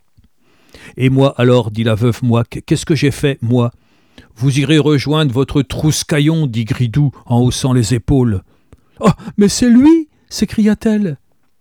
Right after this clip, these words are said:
Enjambant le tas de déconfits qui formait une sorte de barricade devant l'entrée d'Onyctalope, la veuve Mouak manifesta l'intention de se précipiter vers les assaillants qui s'avançaient avec lenteur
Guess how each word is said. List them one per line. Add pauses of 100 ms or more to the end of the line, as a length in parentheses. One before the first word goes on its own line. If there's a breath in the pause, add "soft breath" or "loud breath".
(1300)
Enjambant
le
tas
de
déconfits
qui
formait
une
sorte
de
barricade
devant
l'entrée
d'Onyctalope, (1040 soft breath)
la
veuve
Mouak (240)
manifesta
l'intention
de
se
précipiter
vers
les
assaillants (240 loud breath)
qui
s'avançaient (180 loud breath)
avec
lenteur